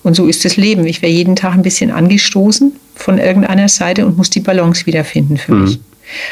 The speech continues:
Speaker 1: Und es ist wichtig, auch in sich selber zu investieren, sowohl körperlich als auch psychisch,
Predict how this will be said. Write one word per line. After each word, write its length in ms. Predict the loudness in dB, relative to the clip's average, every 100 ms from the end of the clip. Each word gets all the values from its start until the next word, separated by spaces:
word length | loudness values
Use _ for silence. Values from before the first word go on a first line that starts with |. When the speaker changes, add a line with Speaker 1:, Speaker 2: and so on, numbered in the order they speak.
| -8
Speaker 1:
Und 320 | -2 0 0
es 240 | 0 0 0
ist 320 | 0 0 0
wichtig, 500 | 0 0 -2 -2 0
auch 200 | -2 0
in 120 | 0
sich 220 | 2 0
selber 260 | 0 -2 -2
zu 140 | -4
investieren, 640 | -2 -2 -2 -2 -2 0 -2
sowohl 340 | 0 0 0
körperlich 640 | 0 0 2 2 2 0
als 300 | -2 -2 -2
auch 400 | -2 -2 -2 -6 -20 -20 -20 -20 -20 -20 -4
psychisch, 500 | 0 2 2 -2